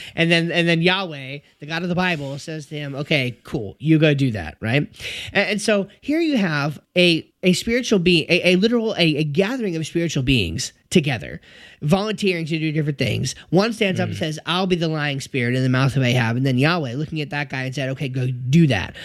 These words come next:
Speaker 1: So now we have two things. We have God using a spiritual being and we have God seemingly endorsing the spiritual being, like, lying, um, and,
Speaker 2: Yep.
Speaker 1: and being a false, like, a deceiving spirit,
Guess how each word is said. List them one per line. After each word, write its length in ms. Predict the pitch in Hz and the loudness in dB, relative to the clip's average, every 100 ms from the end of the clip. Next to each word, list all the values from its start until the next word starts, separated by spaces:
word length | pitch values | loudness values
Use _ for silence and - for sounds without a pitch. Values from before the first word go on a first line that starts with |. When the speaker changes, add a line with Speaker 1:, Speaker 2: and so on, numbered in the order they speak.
| - - | -12 0
Speaker 1:
So 120 | 202 | 2
now 260 | 196 247 277 | 2 0 0
we 100 | 185 | -2
have 160 | 165 | -4
two 200 | 139 226 | -4 -4
things. 340 | 196 95 - - - | -4 -8 -12 -18 -4
We 100 | 175 | 2
have 140 | 180 165 | 4 4
God 240 | 190 190 | 2 0
using 320 | 160 220 220 | 0 0 0
a 60 | 185 | -4
spiritual 400 | - 160 151 143 | -2 -2 0 0
being 520 | 143 123 101 92 - _ _ _ _ _ - - | 2 2 0 -4 -6 _ _ _ _ _ -20 -2
and 420 | 202 208 165 160 151 - | 2 2 0 -6 -10 -10
we 80 | 165 | -6
have 160 | 180 160 | -4 -2
God 240 | 160 156 | -4 -2
seemingly 400 | 190 185 165 151 | -2 -2 -2 -4
endorsing 580 | 156 165 196 - 143 131 | -2 0 0 4 2 2
the 100 | 139 | -2
spiritual 380 | - 147 139 135 | 0 0 2 0
being, 340 | 131 127 131 | 0 0 0
like, 280 | 127 123 - | 0 -2 -4
lying, 520 | 131 135 160 92 87 _ _ _ _ _ | -2 0 0 -2 -18 _ _ _ _ _
um, 560 | 143 131 123 113 120 - | -8 -6 -4 -4 -6 -8
and, 140 | - 139 | -2 0
Speaker 2:
Yep. 80 | 131 | 2
Speaker 1:
and 120 | 143 | 4
being 280 | 147 147 143 | 6 4 4
a 140 | 139 | 2
false, 520 | 127 156 143 139 - 127 | 2 -2 -2 -4 -8 -8
like, 120 | 135 | -4
a 60 | |
deceiving 460 | 127 135 170 147 135 | -4 -2 2 2 2
spirit, 400 | - 127 98 - | 2 2 2 -4